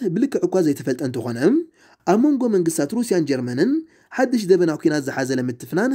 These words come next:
ሰማይ ዓሪጉ ክረአ ከም ዝኽእል ፖለቲከኛታት ይትንትኑ። ዝኸበርኩም ተኸታተልቲ ዛራ ፍልጠት፣ ንሎሚ ሒዝናያ ዝቐረብና መደብ እዚ እዩ ነይሩ። በቲ ዘቐረብናዮ መደብ ዓጊብኩም ሓበሬታ ረኺብኩም ክትኾኑ ተስፋ እንዳገበርና፣ ብዛዕባ መደባትና ዘለኩም ርእይቶ ይኹን ነቐፌታ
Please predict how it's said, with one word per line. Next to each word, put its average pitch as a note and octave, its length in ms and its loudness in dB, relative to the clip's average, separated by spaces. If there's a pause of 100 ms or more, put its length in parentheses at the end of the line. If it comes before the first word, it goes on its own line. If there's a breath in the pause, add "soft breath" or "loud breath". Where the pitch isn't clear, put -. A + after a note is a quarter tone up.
ሰማይ B3 320 2
ዓሪጉ F3+ 340 4
ክረአ D3 240 -2
ከም C3+ 180 -4
ዝኽእል C#3 280 0 (100)
ፖለቲከኛታት B3 680 -2
ይትንትኑ። C3+ 380 -4 (680)
ዝኸበርኩም B3 520 2
ተኸታተልቲ B2 560 -4
ዛራ B2+ 220 0
ፍልጠት፣ A#2+ 340 -4 (560 soft breath)
ንሎሚ A#3+ 280 4
ሒዝናያ C#3 360 0
ዝቐረብና A#2+ 440 -2
መደብ F#3 280 2 (120)
እዚ A3+ 200 0
እዩ B2 100 2
ነይሩ። B2+ 200 -4 (720 soft breath)
በቲ A#3+ 180 4
ዘቐረብናዮ C3+ 480 0
መደብ A#2+ 300 -4 (280)
ዓጊብኩም C3+ 440 0 (180)
ሓበሬታ A#3 420 0
ረኺብኩም D3 360 -6
ክትኾኑ B2 320 -4
ተስፋ C3 260 -6
እንዳገበርና፣ A#2 520 -2 (680 loud breath)
ብዛዕባ A#3+ 340 0
መደባትና F3 480 -2
ዘለኩም C#3 440 0
ርእይቶ F#3 200 2
ይኹን B2 240 0
ነቐፌታ A#2+ 380 -4